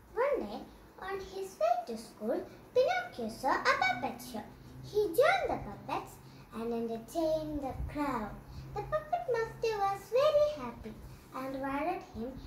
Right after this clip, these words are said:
five gold coins. On the way back home, Pinocchio met two crooks, a cat and a fox. They tied Pinocchio to the tree and ran away with his money. Luckily,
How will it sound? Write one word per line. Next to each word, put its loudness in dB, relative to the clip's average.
five 0
gold 2
coins. -2
On 0
the -2
way 4
back -4
home, -2
Pinocchio 2
met -6
two 0
crooks, -2
a -6
cat -2
and -4
a -2
fox. -4
They 2
tied 4
Pinocchio 2
to -2
the -2
tree -2
and 0
ran 2
away 2
with -2
his -2
money. -2
Luckily, 0